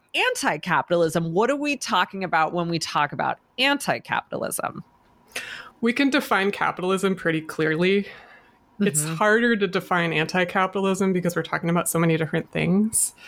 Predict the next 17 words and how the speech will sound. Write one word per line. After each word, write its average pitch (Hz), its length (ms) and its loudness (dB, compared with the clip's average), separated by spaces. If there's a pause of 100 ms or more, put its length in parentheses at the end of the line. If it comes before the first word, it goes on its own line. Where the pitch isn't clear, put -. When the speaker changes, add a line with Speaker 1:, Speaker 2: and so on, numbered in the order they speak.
(280)
Speaker 1:
Right. 139 300 -2
Speaker 2:
Um, 180 400 2
and 214 160 4
there's 226 160 2
a 233 40 2
lot 214 240 4
of 214 100 2
different 196 460 0
discourse 175 600 0
and 170 80 -4
conversations 170 720 0
and 156 100 0
disagreement 156 720 0
and 147 480 2
yada, 160 220 2
yada, 156 200 0
yada. 151 360 2